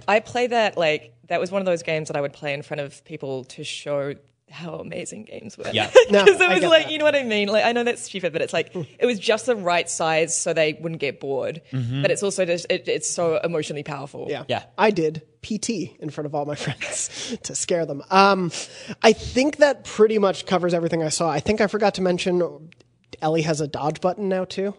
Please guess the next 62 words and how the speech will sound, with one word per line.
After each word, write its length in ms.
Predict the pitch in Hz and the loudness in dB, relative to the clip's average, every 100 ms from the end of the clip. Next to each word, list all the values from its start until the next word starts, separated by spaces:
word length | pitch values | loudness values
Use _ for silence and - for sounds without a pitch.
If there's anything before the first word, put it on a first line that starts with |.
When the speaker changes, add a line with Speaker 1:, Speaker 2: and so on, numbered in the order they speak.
| _ | _
Speaker 3:
Did 100 | 170 | -6
I 80 | 165 | -2
mention 300 | 180 175 202 | -2 -2 -4
that? 600 | - - - - - 233 | -6 -12 -16 -14 -12 -8
<laughs> 20 | 180 | -2
We've 180 | 175 | 2
had 160 | 202 196 | 2 2
so 120 | 214 | 4
Speaker 1:
I'm 40 | 220 | 4
Speaker 3:
many 60 | 196 | 4
Speaker 1:
not 40 | |
sure 60 | 185 | 2
we've 120 | 190 | 2
had 140 | 196 | 2
so 60 | 202 | 2
Speaker 3:
conversations 20 | |
Speaker 1:
many 120 | 196 | 2
Speaker 3:
on 60 | 185 185 | 2 4
Speaker 1:
comments 160 | 185 | 4
Speaker 3:
or 60 | 175 | 4
Speaker 1:
about 100 | 165 | 2
Speaker 3:
off 40 | 151 | 2
the 60 | |
Speaker 1:
this, 80 | 156 | 2
Speaker 3:
show. 100 | 190 | 2
Speaker 1:
yeah. 240 | 160 151 - | 2 -2 4
Speaker 3:
Anyway, 220 | 208 196 | 4 6
Ellie 220 | 180 185 180 | 4 4 2
has 140 | 170 | 2
a 60 | 165 | 2
dodge 260 | 170 156 | 2 2
button 200 | 180 160 | 0 0
now 140 | 160 156 | 0 0
in 80 | |
combat, 340 | 156 165 160 147 | 0 0 0 -2
which 180 | 147 165 | -2 -2
makes 240 | 151 - | -2 -2
it 240 | 151 - _ _ 240 | -4 -4 _ _ -14
yet 520 | 202 190 160 190 - | -10 0 4 4 4
a 80 | 196 | 0
little 220 | 175 175 | 0 0
bit 120 | 156 151 | 0 -2
more 140 | 151 | -4
complex. 580 | 156 147 156 143 - - | -8 -6 -6 -4 -6 -6
Uh, 380 | 165 147 147 139 - | -4 -2 -2 -2 0
but 100 | 175 | 2
on 160 | 196 | 2
the 80 | 190 | 2
combat 340 | 170 170 160 - | 0 0 0 -2
side, 380 | 160 151 151 - - - - - _ _ - | -2 -2 -4 -8 -20 -20 -20 -20 _ _ -6
same 720 | - 240 240 233 214 185 247 - | 6 6 6 0 -4 -6 -14 -2
familiar 420 | 196 190 185 180 | 2 4 4 2
arsenal 360 | 175 170 170 160 | 0 0 0 0
of 80 | |
guns 320 | 139 156 160 156 | 0 0 0 -2
that 120 | 151 | -4
she 120 | 160 | 0
had. 260 | 151 190 165 | 2 4 2
They 80 | 156 | 0
can 120 | 147 | -4
be 100 | 147 | -4
upgraded, 640 | 131 - 160 151 151 156 | -4 -4 -4 -2 -2 -4